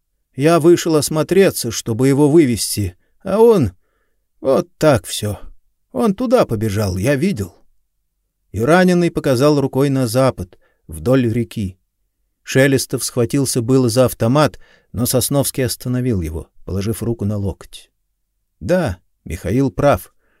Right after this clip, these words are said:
Он в немецкой форме, он знает язык. Ему не составит труда выдать себя за немца, если возникнет опасность. А лже-Майснер кинется искать своих. Он уже понял, что разоблачен,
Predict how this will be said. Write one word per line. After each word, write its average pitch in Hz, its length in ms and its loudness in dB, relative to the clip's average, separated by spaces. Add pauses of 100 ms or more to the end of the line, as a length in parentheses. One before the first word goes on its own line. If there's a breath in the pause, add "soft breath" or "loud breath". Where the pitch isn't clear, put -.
(220)
Он 143 240 0
в 120 80 -4
немецкой 143 420 2
форме, 123 540 0 (340)
он 147 240 0
знает 131 480 0
язык. 95 500 -6 (300)
Ему 127 220 -2
не 147 120 4
составит 127 600 0
труда 117 320 0
выдать 113 320 0
себя 107 260 -4
за 95 120 -2
немца, 123 440 -2 (260 soft breath)
если 127 380 -2
возникнет 117 640 -2
опасность. - 800 -8 (540)
А 87 80 -8
лже-Майснер 180 1000 0 (140)
кинется 170 500 -4
искать 151 320 -4
своих. 120 560 -2 (420 soft breath)
Он 120 200 0
уже 135 180 2
понял, 143 420 2
что - 280 -2
разоблачен, 123 800 0